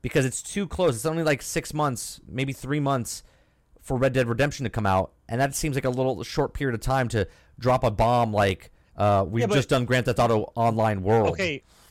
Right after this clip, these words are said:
Speaker 2: okay. R-, Grand Theft Auto came out when? Twenty fourteen, twenty fifteen?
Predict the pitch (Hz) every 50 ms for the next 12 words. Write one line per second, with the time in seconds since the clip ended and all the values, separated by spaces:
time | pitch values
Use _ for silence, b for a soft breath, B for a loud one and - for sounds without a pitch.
0 | b - - 165 151 131 - - - 120 110 113 113 147 - - - - 104 139
1 | - - 160 165 190 190 - 214 202 190 - 202 175 175 170 175 - - 165 160
2 | 156 147 156 - 135 131 131 107 95 95 - - 135 135 135 135 123 - 147 135
3 | 139 - - - 143 143 147 151 139 - 139 127 127 120 - 147 131 - - 143
4 | 143 143 147 156